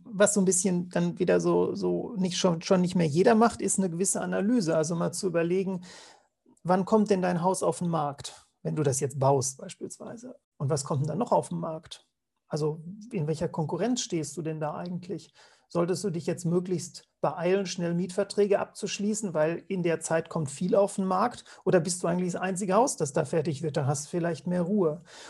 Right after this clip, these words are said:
Und solche Dinge, ähm, auch zu überlegen, welche, welche Mietverträge laufen da aus? Wer ist ein potenzieller Mieter? Das sind alles Dinge,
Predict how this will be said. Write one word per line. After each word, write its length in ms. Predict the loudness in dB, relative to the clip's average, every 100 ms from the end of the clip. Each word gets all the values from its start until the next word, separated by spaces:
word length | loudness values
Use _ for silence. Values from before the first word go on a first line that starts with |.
| -2
Und 140 | 2
solche 300 | 6 6 4
Dinge, 440 | 2 4 6 4 2
ähm, 260 | 0 2 0
auch 200 | 0 0
zu 160 | 0
überlegen, 460 | 2 4 4 0 0
welche, 400 | -2 0 -2 0
welche 220 | -2 0
Mietverträge 720 | 2 0 2 0 2 0 0
laufen 400 | 0 0 -2 -2
da 120 | -2 -2
aus? 260 | -4 -2
Wer 100 | 0
ist 100 | 0
ein 80 | -2
potenzieller 640 | -4 -2 -2 -2 0 2
Mieter? 280 | 0 0 0
Das 160 | 2 4
sind 120 | 2
alles 320 | 4 4 4
Dinge, 340 | 0 -2 -4